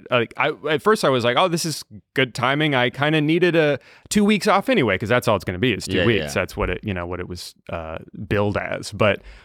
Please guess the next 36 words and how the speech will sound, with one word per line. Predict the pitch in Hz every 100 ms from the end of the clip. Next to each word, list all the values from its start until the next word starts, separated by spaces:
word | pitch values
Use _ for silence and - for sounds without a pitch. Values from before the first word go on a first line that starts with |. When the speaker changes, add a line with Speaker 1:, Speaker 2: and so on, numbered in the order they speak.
| - 113
Speaker 1:
um, | 104 92 90 87 87 90 _ _ _ -
I | 165
remember, | 226 214
like, | 185 127
January | 104 120 123 135 131 123
twenty | 113 - 107 98
twenty, | 107 98 90
I | 98
was, | 101
like, | 98 95
in | 95
a |
really | 90 98 98
good | 90 90
place | 101 95
'cause | - 95
we'd | 95
gotten | 107 98
back | 92 -
from |
the | 90
tour. | - 170 160 151
I | 120
felt | - 117
like | 107 95
I | 101 92
had, | 90 - - - -
had | 117 131
this, | 120 -
like, | 110 95
h-, | - - -
hard-earned, | - - 135 131 131 127 113
like, | 92 95
rest | 123 131 127 120 - 120
and, | 104
like, | 98 92